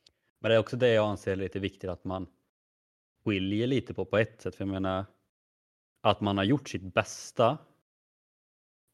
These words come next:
är ju att man har gjort sitt bästa där och då.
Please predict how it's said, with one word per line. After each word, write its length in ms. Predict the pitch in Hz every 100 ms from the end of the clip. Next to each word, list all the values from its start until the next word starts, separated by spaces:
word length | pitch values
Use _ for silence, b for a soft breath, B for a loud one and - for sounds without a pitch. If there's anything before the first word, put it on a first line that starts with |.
| _ -
är 100 | 107
ju 120 | 101
att 100 | 95
man 120 | 98
har 40 |
gjort 120 | 95 90
sitt 140 | 90
bästa 540 | 92 - - 95 90 87 _ _ _ _ _ _ _ _ _
där 300 | - 98 85
och 60 | 90
då. 280 | 127 135